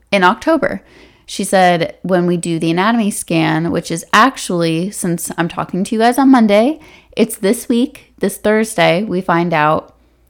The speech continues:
we do the anatomy scan. She said then they would be able to give me a more solid, like, answer on how far along I am. So we're about to find out if I'm actually due October sixth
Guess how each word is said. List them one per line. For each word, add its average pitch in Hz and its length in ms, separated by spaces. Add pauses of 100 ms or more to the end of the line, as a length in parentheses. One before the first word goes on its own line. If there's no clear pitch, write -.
(220)
we 185 100
do 175 140
the 170 100
anatomy 190 360
scan. 165 360
She 202 100
said 170 280
then 185 640
they 175 120
would 165 120
be 170 100
able 165 120
to 170 60
give 170 140
me 165 120
a 160 60
more 160 180
solid, 156 600 (120)
like, 156 220
answer 156 280
on 160 120
how 160 180
far 160 240
along 165 280
I 165 80
am. 160 300 (640)
So 220 200
we're 220 180
about 269 280
to 294 80
find 220 280
out 175 340
if 180 200
I'm 160 240
actually 190 500
due 226 140
October 226 440
sixth - 440